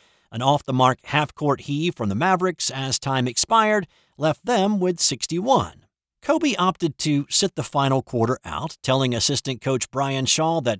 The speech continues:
well, he had another night like this one ahead of him. And of course,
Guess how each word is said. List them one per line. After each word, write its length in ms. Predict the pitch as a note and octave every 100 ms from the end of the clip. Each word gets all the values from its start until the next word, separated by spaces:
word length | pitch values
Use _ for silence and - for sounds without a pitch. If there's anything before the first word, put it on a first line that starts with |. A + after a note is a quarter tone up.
| _ -
well, 260 | A3+ F#3+ -
he 140 | G#3
had 120 | F#3
another 280 | C#3+ C#3+ C3
night 200 | B2+ C3
like 280 | A#2+ A2+ -
this 200 | F#3+ -
one 180 | D3 C#3+
ahead 280 | A2+ F#3 F#3+
of 120 | E2
him. 200 | - _ _ _
And 120 | F3 C3+
of 80 |
course, 380 | - C3 A2+ -